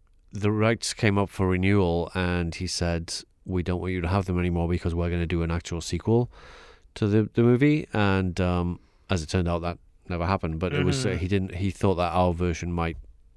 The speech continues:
Speaker 1: affect them doing their version, so he kept on t-, the rights to do the sequel or something, something like that.
Speaker 2: Yeah.
Speaker 1: And that's what I was told. It's a little bit vague, but, you know.
Speaker 2: I'm curious, uh, at any gi-, one given moment in time, how many different irons in the fire do you feel you have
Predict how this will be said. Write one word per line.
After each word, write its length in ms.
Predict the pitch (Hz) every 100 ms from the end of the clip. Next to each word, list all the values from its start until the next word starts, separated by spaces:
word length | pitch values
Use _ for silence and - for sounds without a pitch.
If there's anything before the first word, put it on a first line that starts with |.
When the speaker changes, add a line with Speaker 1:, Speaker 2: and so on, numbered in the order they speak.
| -
Speaker 1:
affect 480 | 98 92 82 - - _ _ _ _
them 180 | 92 85
doing 180 | 87 85
their 140 | 90
version, 360 | 104 101 113 107
so 200 | 87 82
he 100 | 82
kept 260 | 92 -
on 120 | 82
t-, 80 | - - _ -
the 100 | 82
rights 220 | 80 -
to 80 | 90
do 80 | 85
the 60 |
sequel 260 | 80 90 80
or 60 |
something, 240 | - 87 82
something 300 | - 156 107
like 120 | 85
that. 180 | 78 71 - - 156
Speaker 2:
Yeah. 240 | 156 131
Speaker 1:
And 80 | 120
that's 140 | 87 90
what 60 |
I 40 | 82
was 100 | -
told. 180 | 85
It's 80 | 92
a 40 | 127
little 180 | 110
bit 140 | 87 80
vague, 240 | 73 73 -
but, 160 | 82 - - - - - - - -
you 60 |
know. 60 | -
Speaker 2:
I'm 60 |
curious, 380 | - 302 240 -
uh, 140 | 214 190
at 240 | 220 208 - _ _ - _ _ _ _
any 200 | - 311
gi-, 160 | 214 247
one 320 | 196 202 202
given 420 | 170 185 170 151 - _ _ _ _ _ -
moment 380 | 151 170 170 156
in 120 | 135
time, 500 | - 147 143 139 127
how 120 | 156
many 300 | 185 170 151
different 420 | 131 160 170 156
irons 460 | 135 147 151 139 123
in 80 | 127
the 100 | 123
fire 440 | - 131 135 127
do 100 | 123
you 120 | 123
feel 260 | 123 147 131
you 140 | 123 123
have 640 | 127 127 123 120 123 123